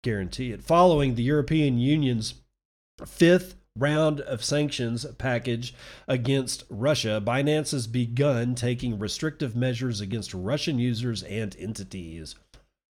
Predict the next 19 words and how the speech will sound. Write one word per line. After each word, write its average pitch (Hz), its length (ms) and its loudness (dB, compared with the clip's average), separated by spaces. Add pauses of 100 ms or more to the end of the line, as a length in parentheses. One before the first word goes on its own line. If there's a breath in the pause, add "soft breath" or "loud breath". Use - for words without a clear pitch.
(120)
Russian 156 300 4
users 143 380 2
with 131 160 -2
accounts 147 360 0
holding 143 260 0
more 147 240 2
than 127 260 0
ten 156 260 0
thousand 139 400 0
euros 127 540 0
in 107 140 -6
cryptocurrencies 139 880 -4
will 135 240 2
face 156 420 -2
the 113 140 -6
brunt 123 440 -2
of 107 140 -8
these 101 240 -6
measures. 98 480 -6